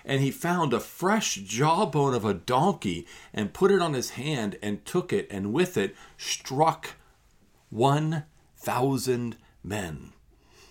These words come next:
And Samson said, "With the jawbone of a donkey, heaps upon heaps, with the jawbone of a donkey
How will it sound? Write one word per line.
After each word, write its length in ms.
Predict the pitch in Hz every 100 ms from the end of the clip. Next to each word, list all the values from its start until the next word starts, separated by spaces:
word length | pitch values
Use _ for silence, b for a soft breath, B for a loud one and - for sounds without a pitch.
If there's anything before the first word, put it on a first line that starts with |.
| b
And 160 | 95 101
Samson 480 | - 139 139 - 110
said, 360 | - 113 104 B B -
"With 180 | 120 -
the 80 |
jawbone 720 | 113 - 127 151 151 156 156 147
of 160 | 104
a 60 | 104
donkey, 580 | - 110 127 - 127 113
heaps 420 | - 175 - -
upon 360 | 101 - 90
heaps, 420 | 80 123 131 - - B B -
with 160 | 101
the 100 | 95
jawbone 720 | 87 123 123 139 113 117 120
of 120 | 95
a 60 | 92
donkey 680 | 80 101 107 110 117 113